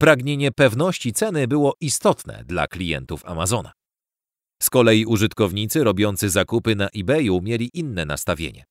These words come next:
Byli skłonni licytować przedmioty, zwłaszcza unikatowe, nawet jeśli ostatecznie przegrywali. Klienci byli przyzwyczajeni do licytowania produktów za pomocą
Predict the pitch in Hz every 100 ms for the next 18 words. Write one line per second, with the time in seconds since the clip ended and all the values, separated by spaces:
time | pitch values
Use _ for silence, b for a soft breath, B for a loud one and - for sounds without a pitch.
0 | - 123 220 220 - 196 202 180 170 147
1 | 151 - 143 180 76 60 - - 65 95
2 | 156 240 226 98 120 120 - 120 123 113
3 | 90 73 127 135 185 - B B 202 220
4 | 214 160 156 - 147 - 190 - 185 104
5 | - 107 101 - 113 113 113 143 - _
6 | _ _ _ _ _ 180 214 220 202 202
7 | 185 175 151 - 131 143 147 135 156 139
8 | 135 123 117 117 - 117 104 117 110 107
9 | - 104 104 - 226 175 120 107 98 101
10 | 98